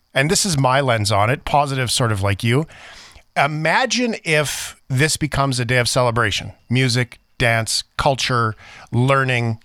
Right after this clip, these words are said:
Down the road, we get to a point where it's all about celebration of the culture. I have heard, uh, even conversations on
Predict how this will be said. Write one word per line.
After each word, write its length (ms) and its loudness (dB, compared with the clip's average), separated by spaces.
Down 260 2
the 80 -2
road, 260 2
we 100 0
get 200 0
to 100 0
a 60 0
point 300 0
where 160 2
it's 120 -2
all 200 2
about 260 0
celebration 640 0
of 220 -2
the 80 -2
culture. 440 -2
I 160 2
have 360 0
heard, 380 -2
uh, 120 2
even 280 0
conversations 520 0
on 140 2